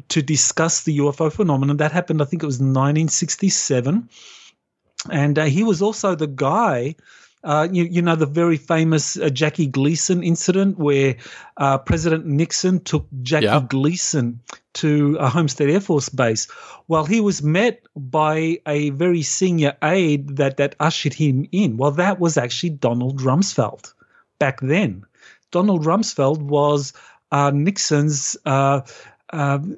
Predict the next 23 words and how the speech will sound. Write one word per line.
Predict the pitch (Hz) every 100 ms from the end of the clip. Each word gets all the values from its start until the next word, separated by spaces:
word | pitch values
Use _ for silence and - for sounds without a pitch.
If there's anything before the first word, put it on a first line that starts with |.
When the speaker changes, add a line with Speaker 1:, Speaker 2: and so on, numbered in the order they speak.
| -
Speaker 1:
senior | - - 170 190 175 165
advisor | 147 117 120 139 202 151 120 127 -
on | 143
military | 151 208 - 143 120
affairs. | 113 - 113 104 - 120
I | 147
mean, | 139 143
he | 139 156
was | 147 135
a, | 139 -
a |
captain | 139 - - 175 170
in | 170
the |
U | 170 165
S | 190 -
Navy | 156 147 160 170
Reserve, | 170 170 147 127 131 214 - - - - - _ _
and, | 151 151 160 170 190
and | 165 160
he | - 170 196
was | 190 202
the | 220